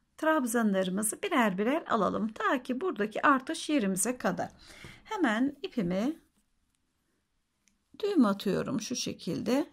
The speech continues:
ve başlıyorum. Uç noktasından itibaren bir, iki, üç. Birer birer trabzanlarımı alıyorum.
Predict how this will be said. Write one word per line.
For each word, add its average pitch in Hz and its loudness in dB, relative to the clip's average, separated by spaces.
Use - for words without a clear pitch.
ve 359 -2
başlıyorum. 254 4
Uç - -2
noktasından 196 0
itibaren 208 -6
bir, 277 -2
iki, 240 -10
üç. 247 -4
Birer 403 -4
birer 208 -2
trabzanlarımı 233 -2
alıyorum. 180 -2